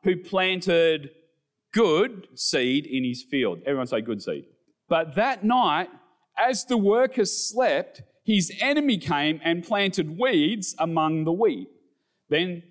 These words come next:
slipped away. When the crop began to grow and produce grain, the weeds also grew.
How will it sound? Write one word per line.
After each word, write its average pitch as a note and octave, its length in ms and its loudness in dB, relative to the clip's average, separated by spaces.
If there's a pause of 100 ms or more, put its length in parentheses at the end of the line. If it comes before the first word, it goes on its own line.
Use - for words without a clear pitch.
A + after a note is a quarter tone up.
(120)
slipped F#3 420 0
away. C3 380 0 (840)
When C#4 240 2
the C4+ 100 0
crop B3 560 -2
began A3+ 440 0
to - 140 -6
grow F3+ 640 2
and E3+ 180 -4
produce F3+ 520 -2
grain, E3+ 680 0 (220)
the E3+ 100 4
weeds E3+ 720 2 (320)
also D3+ 600 2
grew. C#3 520 0